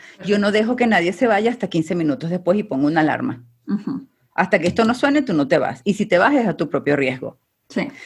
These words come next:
Speaker 1: Después de cinco minutos yo estoy ahí prácticamente con ellos, estoy, ¿sabes? Monitoreando. Después que pasan cinco minutos, no me preocupo mucho, pero igual los dejo allí por si acaso.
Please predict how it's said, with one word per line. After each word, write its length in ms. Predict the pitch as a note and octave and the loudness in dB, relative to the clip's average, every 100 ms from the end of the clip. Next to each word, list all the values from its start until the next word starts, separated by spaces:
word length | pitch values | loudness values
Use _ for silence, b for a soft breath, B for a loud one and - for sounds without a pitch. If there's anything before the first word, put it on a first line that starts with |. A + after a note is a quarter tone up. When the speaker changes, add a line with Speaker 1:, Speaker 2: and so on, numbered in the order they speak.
| B | B
Speaker 1:
Después 320 | A#3 A#3+ B3+ | 2 2 -2
de 100 | C4+ | -2
cinco 280 | C4+ D4 D4+ | -2 -2 0
minutos 380 | C#4+ A3+ A3 C4 | 0 0 0 -2
yo 100 | B3 | -2
estoy 320 | B3+ A3 G#3 | -2 -2 0
ahí 160 | G3+ A3 | 0 0
prácticamente 640 | G#3 F3+ F3 G3 D#3 F3 | -2 -4 -2 0 0 0
con 200 | F3+ F3 | -2 0
ellos, 200 | G#3+ A#3+ | 0 0
estoy, 320 | A3+ D#3+ D3 - | -2 -4 -6 -2
¿sabes? 260 | A#3 F3+ | 0 2
Monitoreando. 600 | F3+ D#3 D3 C#3+ D3 D#3+ D#3+ | 2 2 2 0 0 2 2
Después 240 | G3 G#3+ | 0 0
que 100 | A#3 | 0
pasan 280 | B3+ C#4 C#4+ | 0 0 -2
cinco 180 | C4 C4 | 0 2
minutos, 520 | A#3 G#3 G#3+ A3+ A3 | 2 0 0 -4 -4
no 160 | - F#3 | -2 0
me 120 | F3+ | 2
preocupo 420 | F3+ A3 F#3 - | 0 0 0 2
mucho, 320 | G#3 A3 C#4+ - | 2 4 2 0
pero 160 | G#3+ | 2
igual 300 | F3 D#3+ D3 | 2 2 4
los 100 | F3 | 4
dejo 160 | G#3+ G#3 | 4 2
allí 200 | G3+ G#3 | 2 0
por 220 | A3 G#3+ D#3+ | 0 0 0
si 80 | |
acaso. 400 | C#3+ - - - | -2 -2 -6 -8